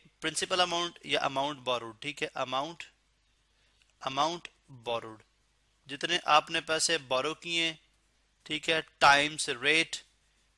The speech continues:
जो रेट था, ठीक है, जो भी फ़ोर्टीन था, फ़िफ़्टीन था,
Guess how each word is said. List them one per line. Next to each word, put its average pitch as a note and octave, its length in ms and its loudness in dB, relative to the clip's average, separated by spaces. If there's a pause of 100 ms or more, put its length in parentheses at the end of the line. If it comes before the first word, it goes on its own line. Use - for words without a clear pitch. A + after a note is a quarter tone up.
(160)
जो B2+ 280 -6
रेट D#3+ 260 0
था, D#3+ 400 2 (280)
ठीक C#3+ 180 -4
है, D#3 160 -2 (440)
जो D3 200 -4
भी D3 160 -4
फ़ोर्टीन D3+ 540 -2
था, D3 200 4
फ़िफ़्टीन D3 440 -6
था, C#3+ 300 -2